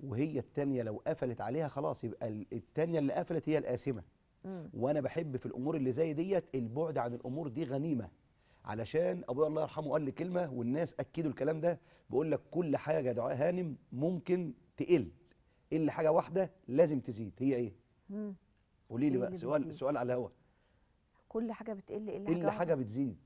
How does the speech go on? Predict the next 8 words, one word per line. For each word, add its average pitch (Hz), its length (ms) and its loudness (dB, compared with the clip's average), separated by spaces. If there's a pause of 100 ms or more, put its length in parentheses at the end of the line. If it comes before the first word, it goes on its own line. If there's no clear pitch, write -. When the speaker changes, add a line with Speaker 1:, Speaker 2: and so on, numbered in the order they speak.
(120)
Speaker 1:
لازم 151 240 4
تزيد 110 340 -8
الكلام. 120 400 0 (800)
Speaker 2:
آه. 156 240 -14 (340)
Speaker 1:
عمر 165 300 4
الكلام 139 400 0
ما 143 60 -2
بيقل، 127 380 0